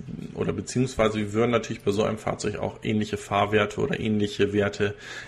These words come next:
erwarten wie bei, ähm, dem Roadster Next Generation,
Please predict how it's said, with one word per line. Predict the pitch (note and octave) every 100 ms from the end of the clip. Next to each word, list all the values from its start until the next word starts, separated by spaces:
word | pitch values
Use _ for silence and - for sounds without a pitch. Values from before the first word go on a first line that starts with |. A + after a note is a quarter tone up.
| -
erwarten | G#2 F#2 F#2 F#2 - G2 F#2+
wie | G2+
bei, | F#2+ F#2 F#2+ G2 G2 -
ähm, | F#2 F#2+ F#2 F#2 F#2 F#2 -
dem | G2+ F#2+ F#2 F#2 - - - - - - - - - - - - - - - - G#2
Roadster | G#2+ - G2+
Next | F#2+ - -
Generation, | F#2 F2+ F#2 -